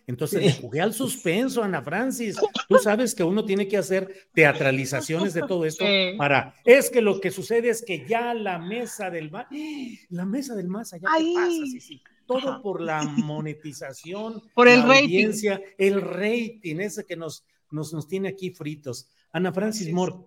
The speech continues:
Speaker 1: ¿qué más ves por ahí en la política nacional? ¿Qué estás viendo?
Speaker 2: Ay. Mira, Julio, hoy es primero de septiembre e instalamos el periodo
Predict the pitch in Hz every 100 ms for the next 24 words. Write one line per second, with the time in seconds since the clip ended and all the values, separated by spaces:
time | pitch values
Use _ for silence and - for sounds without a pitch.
0 | _ _ _ _ - 110 143 131 120 139
1 | 143 - 131 123 120 131 131 - _ 117
2 | 107 - 107 117 120 - - 123 - 113
3 | - 113 113 104 90 170 151 160 143 131
4 | 131 196 196 196 - _ _ _ _ _
5 | _ 226 233 233 247 240 226 226 220 220
6 | 233 - 226 202 214 220 208 - 190 -
7 | 202 208 214 - _ 190 180 - 185 185
8 | 196 202 202 196 185 185 180 185 190